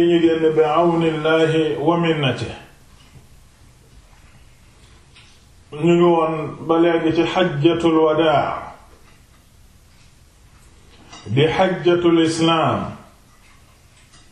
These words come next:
di xajjatul balaag, di xajjatul kamaali wa tamaam, di xajjatu rasuulillah alayhi afdalu salaatu wa salaam,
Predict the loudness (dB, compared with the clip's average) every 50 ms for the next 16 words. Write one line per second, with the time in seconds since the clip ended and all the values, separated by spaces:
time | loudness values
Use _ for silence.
0 | -20 -20 -20 -20 -20 -20 -20 -20 -20 -20 -20 -20 -20 -20 -20 -18 -8 -2 0 0
1 | 0 0 0 -2 -2 -2 -2 -4 -2 0 0 0 2 2 2 2 2 2 2 2
2 | 2 2 2 2 2 0 0 -2 -6 -8 -10 -12 -12 -14 -20 -20 -20 -20 _ _
3 | _ _ -20 -20 -20 -20 -20 _ _ _ _ _ _ -20 -20 -20 -20 -20 -20 _
4 | _ -20 -20 -20 -20 -20 -20 -10 -4 -2 0 0 0 0 -2 -2 -2 -2 0 0
5 | 0 0 2 2 2 2 2 0 0 -2 -2 0 2 2 2 2 2 2 2 4
6 | 2 2 2 0 -4 -4 -2 0 0 0 0 -2 -4 -2 -2 0 2 2 2 2
7 | 2 0 0 0 -2 -2 -4 -2 0 0 0 0 2 0 0 -2 -2 -4 0 0
8 | 0 0 2 0 0 2 2 0 0 -2 0 0 0 2 2 0 0 -2 -4 -6
9 | -8 -10 -12 -12 -12 -8 -4 0 0 2 4 2 2 2 0 0 0 0 0 0
10 | -2 -4 -2 0 0 0 0 -2 -4 -2 -2 0 2 2 0 0 -2 -2 -2 -2
11 | -4 -4 -2 0 0 0 0 -2 -4